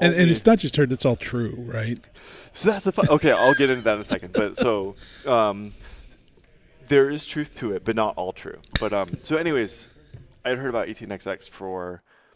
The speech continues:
Speaker 2: a long time, and I kinda, even, even though I was going down this heavy, heavy path and I was, like, playing Splotter games, and I was loving Splotter games because they're these perfect information games where the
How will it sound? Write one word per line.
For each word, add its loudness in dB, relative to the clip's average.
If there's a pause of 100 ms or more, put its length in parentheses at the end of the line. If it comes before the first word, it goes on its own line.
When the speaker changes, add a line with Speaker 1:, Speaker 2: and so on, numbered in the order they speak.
(180)
Speaker 2:
a -10
long -4
time, -6
and -12
I -4
kinda, -14
even, -12 (100)
even -10
though -2
I 0
was -4
going -4
down -2
this -10 (260)
heavy, -4
heavy -10
path -4
and -8
I -4
was, -14
like, -12
playing -8
Splotter -8
games, -10
and -12
I -8
was -12
loving -4
Splotter -8
games -14
because -12 (360)
they're 0
these -8
perfect -10
information -12
games -8
where -8 (320)
the -10